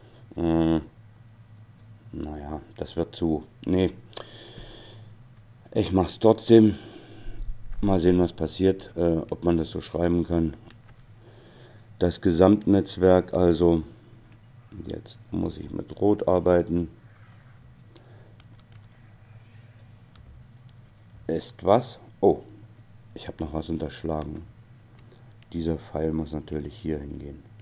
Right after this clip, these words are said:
So. Ähm, und jetzt zurück,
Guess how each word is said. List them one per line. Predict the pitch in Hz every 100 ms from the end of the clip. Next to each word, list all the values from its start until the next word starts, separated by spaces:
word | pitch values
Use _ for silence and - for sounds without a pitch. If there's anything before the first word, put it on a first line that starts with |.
| - _ _ - - - -
So. | - - - - - - - - -
Ähm, | 101 107 110 104 - - - - - - - - - - - - - - -
und | 90 87
jetzt | 101 -
zurück, | - 110 127